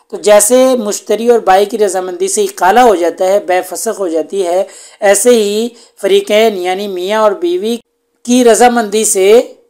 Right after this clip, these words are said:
उनका जो मामला था निकाह का, वो फसख हो जाएगा, जैसा कि बै हो जाती है। तो ये उनकी दूसरी दलील हो गई, बै पर क्यास करते हुए वो कहते हैं कि ये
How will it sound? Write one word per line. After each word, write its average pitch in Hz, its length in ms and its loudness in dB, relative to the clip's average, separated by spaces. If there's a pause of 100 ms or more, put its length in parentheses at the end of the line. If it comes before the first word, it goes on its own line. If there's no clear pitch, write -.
(120)
उनका 220 640 4
जो 214 180 2
मामला 190 540 2
था 190 680 0
निकाह 180 460 2
का, 185 300 4
वो 190 240 -4
फसख 175 400 -6
हो 151 100 -6
जाएगा, 156 380 -2
जैसा 147 300 -6
कि 175 160 -12
बै 160 240 -2
हो 123 160 -12
जाती 113 320 -18
है। 110 160 -20 (840)
तो 214 60 -2
ये 226 140 2
उनकी 226 300 2
दूसरी 202 340 -4
दलील 185 300 0
हो 170 100 0
गई, 196 180 -2
बै 170 220 4
पर 190 160 -4
क्यास 180 320 0
करते 175 280 -8
हुए 170 80 -4
वो 170 80 -6
कहते 170 280 -6
हैं 165 160 -12
कि 185 100 -6
ये 175 420 -4